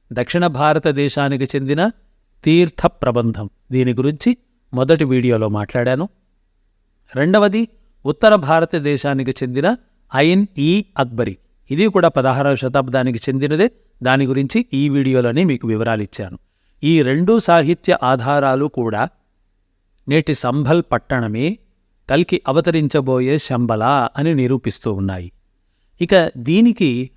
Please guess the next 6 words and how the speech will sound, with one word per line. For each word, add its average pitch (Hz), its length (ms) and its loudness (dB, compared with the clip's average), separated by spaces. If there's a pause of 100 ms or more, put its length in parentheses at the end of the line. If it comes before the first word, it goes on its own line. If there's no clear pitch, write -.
(260)
బ్రిటిష్ 160 500 0
వారు 180 200 6
రూపొందించిన 143 720 -2
మొరాదాబాద్ 127 960 0
గెజెటీర్ 135 480 -2 (640)
ఒక 156 80 -2